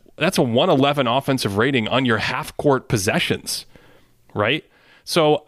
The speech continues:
I think there's a lot of this stuff that's been going on in the last few seasons as teams have shifted into pace and space and embraced, um, more movement and more shooting, and a lot of trends coming in, in terms of X's and O's from, like, Europe.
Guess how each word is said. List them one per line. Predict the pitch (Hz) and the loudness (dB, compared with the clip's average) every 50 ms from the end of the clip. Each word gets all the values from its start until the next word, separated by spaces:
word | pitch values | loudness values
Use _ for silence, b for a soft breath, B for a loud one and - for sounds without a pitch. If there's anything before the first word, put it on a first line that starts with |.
| - - | -12 -6
I | - 165 | -6 -6
think | 156 - - 247 294 - | -6 -2 -2 -2 -2 0
there's | - 208 170 | 0 0 2
a | 151 | 2
lot | 131 120 123 139 139 | 2 2 2 0 0
of | 131 | 0
this | 127 123 - | 0 0 0
stuff | - - 127 127 - - - - - | 0 0 0 0 -2 -6 -14 -16 -4
that's | 123 123 117 | -4 -4 -4
been | - - 127 117 | 0 0 0 2
going | 110 120 117 110 104 104 | 2 2 2 2 2 2
on | 110 143 156 127 117 117 113 110 - _ _ _ _ _ _ _ _ _ _ _ _ - - _ - | 2 2 2 2 0 0 -2 -6 -8 _ _ _ _ _ _ _ _ _ _ _ _ -20 -20 _ -2
in | 135 151 | 0 2
the | 143 131 | 2 2
last | 120 123 123 123 - | 2 2 0 0 -2
few | - - 123 117 | -2 0 0 0
seasons | 110 - 135 143 143 123 117 101 90 - | 2 2 2 2 4 4 2 0 0 -2
as | - 110 110 - - | -2 -2 -2 -2 -4
teams | - - 127 120 117 - | -4 -2 0 0 0 0
have | - 101 95 90 - B B B B B | -2 -2 -2 -4 -10 B B B B B
shifted | B - - 160 143 - 147 123 | B 0 0 0 0 2 0 2
into | 113 110 101 113 | 2 0 0 -2
pace | - - 190 180 175 - 170 | -2 -2 0 0 0 0 -2
and | 156 139 | -2 -2
space | - - 151 143 139 135 131 131 - - - - | 0 2 2 4 4 4 4 2 0 -4 -6 -4
and | 107 107 107 | -4 -2 -2
embraced, | 107 101 95 - 107 110 110 110 107 - - - - - - | -2 -2 -4 -4 -2 0 0 0 -2 -4 -6 -10 -12 -6 -4
um, | 98 98 95 95 95 92 92 90 87 B B B B B B B | -2 0 2 2 2 2 2 -2 -4 B B B B B B B
more | - 110 107 98 95 | 0 2 2 2 2
movement | 117 156 202 196 175 143 147 160 160 151 143 120 | 2 2 2 2 2 0 2 2 2 2 2 2
and | - 104 101 | 0 -2 0
more | 104 104 104 95 95 | 0 0 2 2 2
shooting, | 92 - - - 185 175 165 160 151 147 143 139 139 135 B B B B B - | 2 2 2 4 4 4 4 4 2 2 0 0 -2 -6 B B B B B -4
and | 113 110 107 104 | -2 -2 0 0
a | 90 101 | 0 0
lot | 98 107 113 113 | 2 2 2 0
of | 110 - | -2 -4
trends | - - 143 131 135 139 123 | -4 -2 0 0 0 0 -4
coming | - - 139 120 117 113 113 | -4 -4 -4 -2 -2 0 0
in, | 113 117 113 113 | 0 2 0 0
in | 107 110 | -2 -2
terms | 104 - 127 110 98 | -2 0 -2 -2 -2
of | 101 104 | -2 -2
X's | 107 110 - - 117 101 | -2 -2 -2 -4 -2 -2
and | 104 104 | 2 2
O's | 104 107 110 110 110 - | 4 4 4 4 2 0
from, | - - 98 98 | -4 -6 -4 -2
like, | 98 98 87 101 - - | -2 -2 -2 -4 -6 -4
Europe. | 110 113 143 156 156 151 147 143 - - | 0 0 2 4 4 4 4 2 0 -4